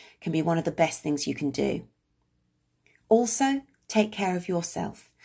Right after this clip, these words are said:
because your mental health is very important as well. And if you are supporting somebody who has such extremes of emotion, your own mental health can be strained.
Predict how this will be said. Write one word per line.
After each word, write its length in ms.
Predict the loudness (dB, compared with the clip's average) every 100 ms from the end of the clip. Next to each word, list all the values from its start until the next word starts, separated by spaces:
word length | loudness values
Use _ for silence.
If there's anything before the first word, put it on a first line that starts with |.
| -20 -8
because 340 | -6 -2 -2
your 280 | 6 8 8
mental 300 | 6 2 -4
health 280 | -2 0 0
is 140 | -6
very 440 | -10 -2 2 2 2
important 520 | -6 -4 -4 -4 -6
as 120 | -6
well. 360 | 0 0 0 -6 -14 -16 -2
And 120 | -2
if 100 | 0
you 160 | -4 2
are 200 | 4 4
supporting 460 | 0 -6 -8 -6 -4
somebody 560 | -2 -2 -2 -2 -4 -6 -10
who 80 | -6
has 260 | -2 0 0
such 360 | 0 0 -2
extremes 440 | -6 -6 -4 -4 -4
of 100 | -4
emotion, 720 | 0 0 2 0 0 -4 -6 -20 0
your 320 | 4 6 4
own 280 | 2 0 0
mental 340 | -2 -2 -6
health 340 | -6 -2 -2 -4
can 140 | -6
be 80 | -4
strained. 580 | -4 -4 -4 -4 -6 -12